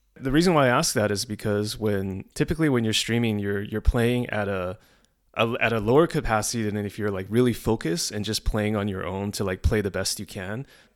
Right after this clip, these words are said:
I, at least I personally find that to be challenging because first off, I'm already not a very good player, but it's like,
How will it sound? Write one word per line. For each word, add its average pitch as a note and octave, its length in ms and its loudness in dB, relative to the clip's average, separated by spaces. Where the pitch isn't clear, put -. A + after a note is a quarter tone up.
I, B2+ 160 0
at B2 100 4
least D#3 160 4
I C3+ 140 6
personally E3 380 4
find E3 260 4
that D#3+ 100 4
to D#3 80 -4
be D3+ 140 -2
challenging D#3 480 2
because A#2+ 320 2
first - 400 0
off, A2+ 120 2
I'm A2 180 2
already A#2 320 2
not A2 180 2
a G#2 60 0
very G2+ 180 -2
good G2+ 140 -6
player, A2 300 0
but G#2 180 2
it's G#2 180 -2
like, G2+ 280 -2